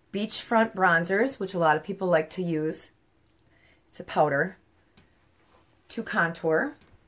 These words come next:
You could use, um, B B, B B Brew Cream in a darker shade. Apply it here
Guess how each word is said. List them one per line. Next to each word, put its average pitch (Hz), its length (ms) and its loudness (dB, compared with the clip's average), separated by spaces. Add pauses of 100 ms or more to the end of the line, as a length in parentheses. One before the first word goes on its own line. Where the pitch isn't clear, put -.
(680)
You 196 140 -6
could 214 260 -2
use, 208 1040 -4 (580)
um, 143 420 -10 (840)
B 214 140 -4
B, 247 420 0 (140)
B 196 140 -6
B 220 100 -2
Brew 202 240 -2
Cream 262 460 -2 (800)
in 185 100 -6
a 185 80 0
darker 175 360 2
shade. 185 480 0 (840)
Apply - 300 -2
it 170 140 2
here 175 320 0